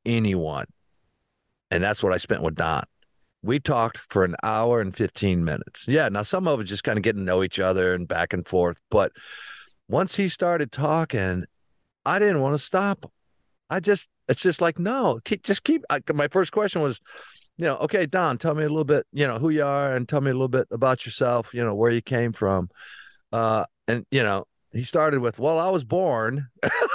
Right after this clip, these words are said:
So right then I'm like, "Okay, we're in for a ride on this one. Let's go, man." And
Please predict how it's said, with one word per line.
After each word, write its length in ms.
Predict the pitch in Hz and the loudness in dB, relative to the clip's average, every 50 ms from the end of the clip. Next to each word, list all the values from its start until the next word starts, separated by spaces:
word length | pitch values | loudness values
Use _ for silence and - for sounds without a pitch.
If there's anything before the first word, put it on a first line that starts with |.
| 508 453 415 - - - 220 - | 0 -2 -2 -2 0 0 0 0
So 320 | - - 208 - 269 233 | 0 0 -2 0 0 0
right 240 | 214 208 220 226 226 - | 0 0 0 0 -2 -2
then 160 | - 247 220 202 | -2 -2 0 0
I'm 120 | 190 175 | 0 0
like, 180 | 165 160 143 87 | 0 0 0 0
"Okay, 420 | 113 139 180 175 190 196 180 156 | 0 -2 0 0 0 0 0 0
we're 160 | 135 139 151 | 0 2 2
in 80 | 156 156 | 0 0
for 200 | 156 165 160 165 | 0 0 0 2
a 60 | 165 | 2
ride 300 | 165 170 170 175 175 170 | 2 2 2 2 2 2
on 160 | 165 165 170 | 2 2 2
this 200 | 180 196 185 - | 2 0 0 0
one. 140 | - 131 131 | -2 -2 0
Let's 240 | 147 170 180 - - | 2 2 0 0 -2
go, 320 | 190 202 196 185 170 156 | -2 0 0 2 0 0
man." 320 | 135 135 135 143 147 151 147 - - 131 - - 170 - - - | -2 0 2 4 2 2 2 -2 -8 -8 -4 -4 -4 -4 -2 0
And 300 | 156 156 151 147 139 117 | 0 2 2 0 0 -4